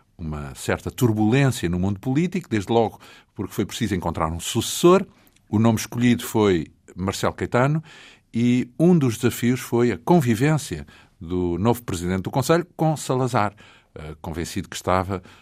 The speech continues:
de que ainda era ele o chefe do governo. Digamos, um certo teatro de aparências que vamos detalhar justamente aqui hoje.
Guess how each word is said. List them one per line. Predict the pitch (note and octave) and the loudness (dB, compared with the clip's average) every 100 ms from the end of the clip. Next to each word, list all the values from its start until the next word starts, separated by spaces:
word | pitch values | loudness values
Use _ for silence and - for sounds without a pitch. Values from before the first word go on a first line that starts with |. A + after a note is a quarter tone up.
| _ - | _ -20
de | - D2 | -14 -12
que | D2+ E2+ D#2 _ | -10 -10 -12 _
ainda | - F2+ F2 | -4 -2 0
era | E2 | 2
ele | F#2 | 2
o | G2 - | 0 -4
chefe | - D#2+ - - D#2 D#2 | -10 -10 -10 -10 -10 -10
do | F#2 | -8
governo. | F#2+ G#2+ C#3 D3 - - - - _ | -2 2 2 2 -4 -12 -20 -20 _
Digamos, | - C3+ C#3 - | -12 -8 -8 -6
um | F#2 | -6
certo | - G#2 - - E2+ D#2 - | -2 -2 -4 -10 -8 -8 -10
teatro | - A2 - G2 | -4 -2 -2 -6
de | E2 F2 | -6 -4
aparências | E2+ G2+ G2+ A2+ - C3 - | 0 2 2 0 -2 -4 -4
que | - - D#3 D3 - | -6 0 2 0 -6
vamos | F#2 C3+ D#3+ A#2 | 0 2 2 0
detalhar | A#2 A#2 G#2 F#2+ E2 | -2 0 2 0 -2
justamente | D#2+ A2 - F#2 F2+ | -4 -4 -4 -4 -6
aqui | D#2 E2+ G2+ | -8 0 4
hoje. | D#3+ F3+ | 4 0